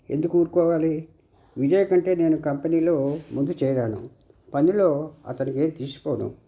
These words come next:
ఎందుకు నన్ను ఉపేక్షించి అతనికి పట్టం కట్టారు?" అడిగాడు జిమ్ గ్రీన్. "అది నీ అంచనా జిమ్, కంపెనీ డైరెక్టర్ల అభిప్రాయం కాదని తెలుస్తూనే ఉందిగా" అన్నాడు అశోక్ మల్హోత్రా.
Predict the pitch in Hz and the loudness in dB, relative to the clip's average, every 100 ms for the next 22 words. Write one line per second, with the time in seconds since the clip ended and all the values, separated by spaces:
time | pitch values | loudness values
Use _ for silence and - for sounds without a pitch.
0 | _ _ _ - 123 156 185 175 156 151 | _ _ _ -4 2 2 2 2 4 4
1 | 135 147 165 - 160 160 147 127 135 _ | 2 0 -2 0 -2 0 -2 -4 -8 _
2 | - 120 151 147 143 135 165 160 143 147 | -12 -4 -2 -2 -2 -2 2 2 2 0
3 | 139 139 147 _ _ _ _ - 127 139 | 0 -2 -8 _ _ _ _ -10 -4 0
4 | 147 160 123 123 120 104 95 - - - | 0 0 -2 -2 -2 -2 -4 -12 -20 -20
5 | - - - _ _ _ - 131 147 131 | -20 -20 -20 _ _ _ -6 0 2 4
6 | 135 123 - 175 160 135 127 120 - _ | 2 0 2 4 2 0 -4 -4 -8 _
7 | - 127 160 185 175 170 165 165 160 127 | -8 -4 -2 0 2 2 0 0 -2 0
8 | 151 151 156 151 139 143 151 139 123 131 | 0 2 0 2 0 0 0 -2 -4 -8
9 | - - 139 143 - 165 160 160 147 156 | -12 -8 -8 -6 -2 0 0 -2 0 0
10 | 170 - _ 143 147 143 151 151 127 143 | -2 -12 _ -4 -2 0 0 0 -2 -8
11 | - 120 - 151 - 131 113 139 135 107 | -14 -6 -2 -2 -2 -2 0 -2 -2 -8